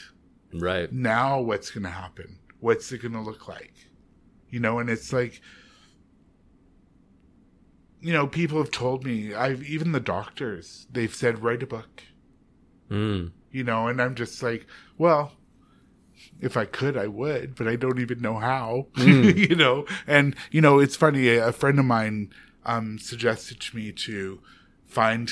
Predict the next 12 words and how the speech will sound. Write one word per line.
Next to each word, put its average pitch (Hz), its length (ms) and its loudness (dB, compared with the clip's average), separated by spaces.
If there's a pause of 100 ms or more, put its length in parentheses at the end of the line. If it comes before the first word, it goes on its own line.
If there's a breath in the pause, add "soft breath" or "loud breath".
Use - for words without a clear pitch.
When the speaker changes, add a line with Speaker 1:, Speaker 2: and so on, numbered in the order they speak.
(120)
Speaker 2:
a, 120 480 -8
an 120 220 -10
editor 110 560 -6 (600)
and 107 300 -8
point 117 320 -6
form 135 300 -4
everything. 117 500 -6
They'll 107 220 -2 (160)
put 127 140 -4
it 120 100 -6
all 117 400 0
into 127 260 -10